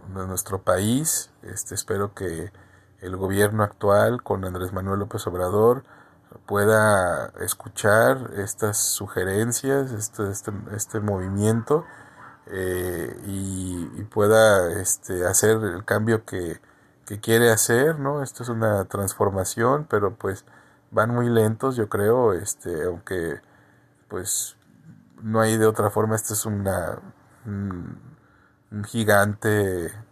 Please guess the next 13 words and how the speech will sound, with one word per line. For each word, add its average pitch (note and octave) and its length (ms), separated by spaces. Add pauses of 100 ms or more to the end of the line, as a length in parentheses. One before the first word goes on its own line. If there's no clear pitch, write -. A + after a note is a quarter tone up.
(120)
eh, - 380 (240)
o G#2 40
sea, F#2 280
México G2+ 640
es, F#2 380 (160)
es - 140
un G2+ 120
país F#2+ 500 (560)
que F#2 100
tiene, G2 680 (460)
lo G#2+ 120
tiene A#2+ 260
todo, G#2 680